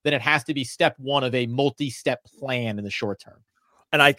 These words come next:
Speaker 2: we keep saying this is our final point, and this really will be my final point. Moves
Speaker 1: I'll
Speaker 2: like
Speaker 1: have one
Speaker 2: that,
Speaker 1: more.
Speaker 2: where it's,
Speaker 1: You
Speaker 2: like,
Speaker 1: got it.
Speaker 2: two moves around not superstar level guys, but, uh,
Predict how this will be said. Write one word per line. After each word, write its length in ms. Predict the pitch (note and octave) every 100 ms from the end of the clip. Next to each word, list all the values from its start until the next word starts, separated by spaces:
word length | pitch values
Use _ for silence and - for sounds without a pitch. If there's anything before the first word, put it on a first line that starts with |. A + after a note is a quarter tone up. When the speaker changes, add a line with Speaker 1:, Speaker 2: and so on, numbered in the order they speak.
| C#3+
Speaker 2:
we 120 | D3
keep 180 | D3+ C#3+
saying 200 | D3 C3
this 120 | B2+
is 40 |
our 100 | C3
final 240 | A#2 B2 A2+
point, 180 | A#2+ A2
and 80 |
this 160 | A#2 -
really 200 | B2+ A#2
will 120 | A2+
be 80 | G#2+
my 120 | G#2
final 240 | A2+ G#2 G2
point. 240 | G#2+ - - - -
Moves 380 | D3 F#3 G#3+ E3
Speaker 1:
I'll 60 |
Speaker 2:
like 140 | F3+ B2
Speaker 1:
have 40 |
one 120 | B2+
Speaker 2:
that, 140 | A#2 C3+
Speaker 1:
more. 60 | C3+
Speaker 2:
where 100 | B2+
it's, 80 | A2
Speaker 1:
You 60 |
Speaker 2:
like, 60 | G2+
Speaker 1:
got 80 | -
it. 40 |
Speaker 2:
two 280 | - D#3 D#3
moves 440 | D3 D3 D3+ C#3+
around 600 | C#3 B2+ B2+ B2 A#2+ A#2 _ _ -
not 360 | C3 B2+ C3+ -
superstar 720 | - D3 C#3+ D3 C#3 D3+ C#3+
level 240 | C#3 C3+
guys, 360 | C3 C3 C#3 B2
but, 360 | A2 B2 A2 _ _
uh, 60 | -